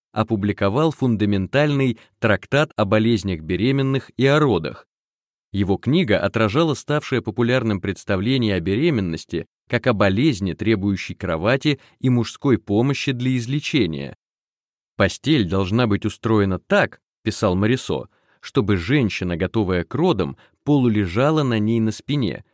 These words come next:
ее голова и грудь должны быть слегка приподняты, ибо в этом положении она дышит лучше и будет иметь больше сил, чтобы справляться со своими болями, чем в иной позе, или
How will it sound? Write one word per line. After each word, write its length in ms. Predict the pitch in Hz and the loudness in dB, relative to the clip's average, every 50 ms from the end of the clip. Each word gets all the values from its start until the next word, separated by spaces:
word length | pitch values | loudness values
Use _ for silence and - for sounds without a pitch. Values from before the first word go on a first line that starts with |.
| _ _ | _ _
ее 240 | - 98 98 104 101 | -2 2 2 2 4
голова 380 | 87 104 101 101 98 95 95 90 | 4 2 2 2 2 2 0 0
и 60 | 87 | 0
грудь 340 | 78 98 117 156 147 92 80 | -2 -2 -2 -2 -2 -2 -2
должны 340 | 92 92 92 82 104 113 110 | -2 -2 -2 -2 -2 -2 0
быть 160 | 104 107 - | 0 -2 -4
слегка 400 | - - 98 92 - - 107 98 | -6 -8 -8 -8 -4 -4 -4 -4
приподняты, 800 | - - 87 - - - 92 101 117 120 147 156 - - 151 143 _ _ _ _ _ _ _ _ _ _ - | -2 -4 -6 -6 -4 0 0 0 0 0 -2 -2 0 0 -2 -2 _ _ _ _ _ _ _ _ _ _ -4
ибо 200 | - 139 120 110 | -2 0 2 4
в 140 | 113 104 110 | 2 4 4
этом 280 | 127 117 - 104 95 87 | 2 2 2 0 -2 0
положении 760 | - 98 95 95 90 82 110 156 170 123 98 87 71 65 - _ _ | 0 0 0 0 0 0 0 0 2 2 0 -2 -4 -6 -10 _ _
она 240 | - 113 120 127 127 | -4 -2 0 0 0
дышит 480 | 113 101 139 147 127 - - 101 - - | 0 0 -2 -2 -2 -2 -6 -6 -4 -2
лучше 440 | 139 180 190 - - - - 92 92 | -2 -2 -2 -2 -4 -6 -6 -4 -4
и 40 | |
будет 320 | 87 95 123 120 113 110 113 | -2 -2 0 0 0 0 0
иметь 240 | 120 120 120 117 95 | 0 0 0 0 -2
больше 400 | 92 107 123 117 107 - - 95 | 0 2 2 2 2 0 -6 -10
сил, 300 | - - - 135 151 151 | -10 -6 -4 -4 -4 -4
чтобы 280 | - - 151 131 123 | -4 -6 -4 -4 -4
справляться 580 | - - - 98 95 101 113 131 135 - - 107 | -6 -4 -2 -2 0 0 0 -2 -2 -4 -6 -10
со 120 | - - | -10 -10
своими 400 | 101 - 107 107 107 104 98 90 | -12 -4 -2 0 0 2 0 -2
болями, 480 | 78 76 92 117 143 151 151 143 143 139 | -2 -2 0 0 2 2 2 0 -2 -2
чем 300 | - - 139 135 120 110 | -2 -2 -2 -2 0 0
в 80 | 120 | 0
иной 260 | 127 117 110 101 87 80 | 2 2 2 0 0 -2
позе, 500 | _ - 165 151 104 78 82 80 - - _ _ _ _ _ - | _ 2 2 2 2 0 -2 -8 -10 -10 _ _ _ _ _ -6
или 380 | - 117 151 165 180 185 175 | -4 -2 0 2 2 2 2